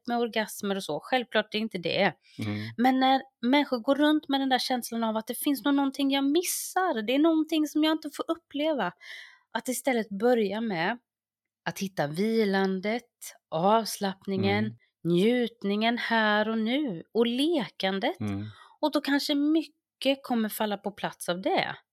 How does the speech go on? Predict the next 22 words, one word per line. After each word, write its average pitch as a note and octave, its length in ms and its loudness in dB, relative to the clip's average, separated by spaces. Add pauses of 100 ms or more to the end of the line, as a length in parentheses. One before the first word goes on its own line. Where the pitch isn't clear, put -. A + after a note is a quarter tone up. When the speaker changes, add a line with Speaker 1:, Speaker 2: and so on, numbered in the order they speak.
(100)
Speaker 2:
Mm. G#2 360 -4 (200)
Speaker 1:
Att G#3+ 220 -2
inte B3+ 380 2
hela A#3+ 280 2
tiden F#3 300 -2
tänka, F3+ 320 -4
"Det, G3 260 -4
det G3+ 120 -2
finns A3+ 240 -2
nog A#3 80 0
något A3 160 -6
mer, G#3 200 0
det E3+ 80 -2
finns A3 180 -6
nog A#3+ 100 -2
något A3+ 160 -6
mer, A3+ 220 0
det F3 80 -10
finns - 220 -6
nog A3 80 -4
något G3+ 140 -12
mer." F#3+ 360 -2